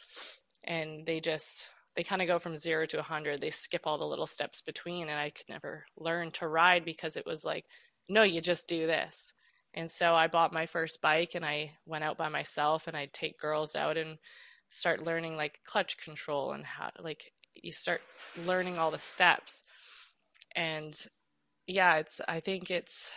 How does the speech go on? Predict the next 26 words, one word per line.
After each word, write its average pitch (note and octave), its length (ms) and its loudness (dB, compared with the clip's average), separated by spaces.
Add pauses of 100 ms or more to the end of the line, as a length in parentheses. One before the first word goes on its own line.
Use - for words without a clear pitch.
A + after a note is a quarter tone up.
(140)
um, E3 480 -6 (520)
like, F#3 160 -4
even F#3+ 240 0
down F3 280 4
here, F3 240 2
it's - 220 -2
funny F3 320 0
'cause D#3+ 240 -8
we E3+ 80 -6
come E3 240 -2
from, D#3+ 380 -2
in E3+ 120 -4
North E3 260 0
America, E3 600 0 (1120)
it's - 200 -4
funny F#3+ 260 6
how E3+ 540 8
few G3+ 320 0
women E3+ 340 2
do D#3+ 180 -4
ride D#3 300 2
bikes. F3 380 2
Like, F3 100 2
I F#3+ 100 4
know F#3 200 4
there's, E3 300 2